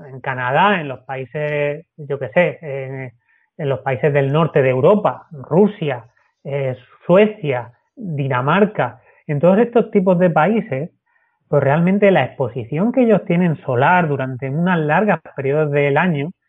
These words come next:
eh, aunque ellos se expongan al sol, realmente la vitamina D que van a sintetizar es mínima,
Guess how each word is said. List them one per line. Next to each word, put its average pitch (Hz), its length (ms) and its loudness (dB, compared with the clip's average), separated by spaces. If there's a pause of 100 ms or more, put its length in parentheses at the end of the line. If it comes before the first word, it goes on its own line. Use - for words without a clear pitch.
(360)
eh, 147 260 0
aunque 147 520 2
ellos 220 180 2
se 202 80 0
expongan 180 300 0
al 160 180 0
sol, 175 140 0
realmente 165 480 0
la 139 300 0
vitamina 139 460 -2
D 185 140 2
que 175 80 2
van 156 180 0
a 147 100 -2
sintetizar 147 600 -2
es 170 100 4
mínima, 143 580 0